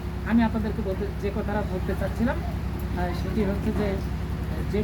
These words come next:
পরিবর্তনটা আমাদের মধ্যে নিয়ে আসতেই হবে, সেটি হলো যে আমার, মানে, মেয়ের বাড়িতে আজকে যে অনুষ্ঠান হচ্ছে, ইসলাম বলেছেন, আল্লাহ নবী বলেছেন, "আউলিম ওয়ালাউ বিশাআতিন।"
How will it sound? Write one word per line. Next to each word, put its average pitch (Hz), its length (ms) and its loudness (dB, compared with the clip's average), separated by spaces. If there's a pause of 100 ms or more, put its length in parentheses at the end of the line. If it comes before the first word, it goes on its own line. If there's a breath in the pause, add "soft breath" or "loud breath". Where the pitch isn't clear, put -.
পরিবর্তনটা 196 840 0 (880)
আমাদের 190 340 2
মধ্যে 190 420 0 (680)
নিয়ে 208 180 2
আসতেই 220 460 2
হবে, 202 280 2 (720)
সেটি 208 200 2
হলো 220 280 4 (400)
যে 196 100 0 (1200)
আমার, 208 180 4 (340)
মানে, 170 120 0 (100)
মেয়ের 233 200 4
বাড়িতে 233 280 2
আজকে 226 240 0
যে 220 100 2
অনুষ্ঠান 196 360 0
হচ্ছে, 151 240 -4 (480)
ইসলাম 247 340 4
বলেছেন, 202 340 2 (240)
আল্লাহ 196 220 0
নবী 196 260 0
বলেছেন, 214 220 0 (100)
"আউলিম 214 320 4 (480)
ওয়ালাউ 269 300 4
বিশাআতিন।" 202 540 0